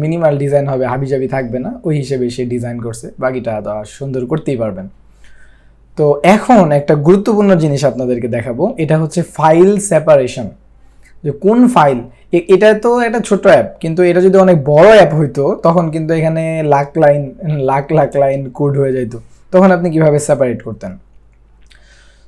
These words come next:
তো সেপারেশনের জন্য আসলে আমাদেরকে আর্কিটেকচার সম্পর্কে জানতে হয়, তো ওইটার জন্য আমি একটা ক্লাস বানাবো আলাদা করে।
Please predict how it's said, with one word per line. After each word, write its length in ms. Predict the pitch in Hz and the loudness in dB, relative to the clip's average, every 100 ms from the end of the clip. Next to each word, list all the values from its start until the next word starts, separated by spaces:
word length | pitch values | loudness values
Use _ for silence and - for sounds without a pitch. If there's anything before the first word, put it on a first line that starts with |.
| - | -4
তো 80 | 165 156 151 | 2 2 4
সেপারেশনের 600 | 175 180 226 214 208 202 190 | 4 4 4 4 4 4 4
জন্য 160 | 196 190 185 | 4 4 4
আসলে 240 | 185 175 170 | 4 4 6
আমাদেরকে 440 | 165 160 160 156 170 156 - 165 | 4 4 0 0 2 2 2 0
আর্কিটেকচার 680 | 175 202 190 170 147 160 151 | 0 -2 -2 -2 -2 -2 -2
সম্পর্কে 380 | 151 139 139 135 139 | -4 -2 -4 -2 -2
জানতে 240 | 139 143 147 131 | -4 -2 -2 0
হয়, 240 | 123 185 254 190 | -2 -2 -4 -4
তো 40 | 143 | -2
ওইটার 240 | 143 147 139 | 0 -2 -4
জন্য 140 | 143 139 | -4 -6
আমি 80 | 135 | -6
একটা 120 | 135 127 | -6 -6
ক্লাস 220 | 131 123 - 131 | -4 -6 -8 -6
বানাবো 300 | 143 147 123 113 | -4 -4 -4 -6
আলাদা 220 | 120 117 117 | -6 -6 -6
করে। 140 | 123 | -6